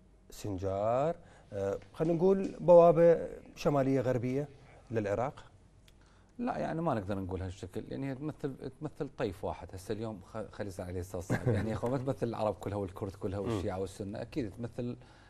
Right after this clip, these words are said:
Speaker 2: تمثل الديانة من، من الأخوة الإيزيديين.
Speaker 1: مم.
Speaker 2: لذلك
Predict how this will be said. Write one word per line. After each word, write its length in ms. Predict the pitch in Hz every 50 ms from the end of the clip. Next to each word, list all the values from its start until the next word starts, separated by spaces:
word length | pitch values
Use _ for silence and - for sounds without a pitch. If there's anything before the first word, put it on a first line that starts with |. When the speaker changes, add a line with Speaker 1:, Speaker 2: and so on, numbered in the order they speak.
| - - - - -
Speaker 2:
تمثل 320 | - 147 131 - 127 117
الديانة 440 | 110 101 107 117 131 131 131 135 135
من، 440 | 131 120 113 110 - 101 104 107 110
من 80 | 110
الأخوة 380 | 113 - - - - - - 117
الإيزيديين. 600 | - 95 98 - - 92 85 95 87 87 85 101
Speaker 1:
مم. 160 | 95 92 85 78 - - - - - - -
Speaker 2:
لذلك 460 | 120 117 120 139 139 131 131 -